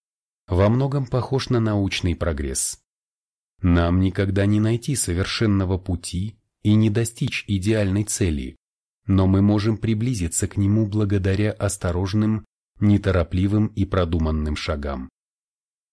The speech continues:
Пока политика миротворчества, как и политика в целом, игнорирует советы Поппера,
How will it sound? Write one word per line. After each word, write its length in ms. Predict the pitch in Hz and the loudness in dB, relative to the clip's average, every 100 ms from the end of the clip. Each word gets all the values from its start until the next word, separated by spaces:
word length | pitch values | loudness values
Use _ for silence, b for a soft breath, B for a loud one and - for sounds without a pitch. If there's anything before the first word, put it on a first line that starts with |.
| _ | _
Пока 360 | - 80 - 85 | -2 -2 0 0
политика 560 | 90 90 95 92 92 | 2 2 0 -2 -2
миротворчества, 1080 | 90 85 80 - 107 - - - - 69 67 _ _ | -2 0 -2 -4 -6 -6 -6 -8 -8 -10 -10 _ _
как 240 | - 117 - | -6 -6 -4
и 80 | 107 | -6
политика 540 | 123 120 104 101 - | -4 -2 -2 -4 -6
в 80 | - | -8
целом, 600 | - 90 69 64 64 - _ _ - | -4 -4 -4 -6 -10 -14 _ _ -6
игнорирует 800 | 117 110 120 127 143 85 82 85 | -2 0 0 0 0 0 -2 -4
советы 440 | - 107 107 101 | -2 -2 -2 -2
Поппера, 640 | - 110 - 78 69 64 | -4 -6 -6 -8 -6 -8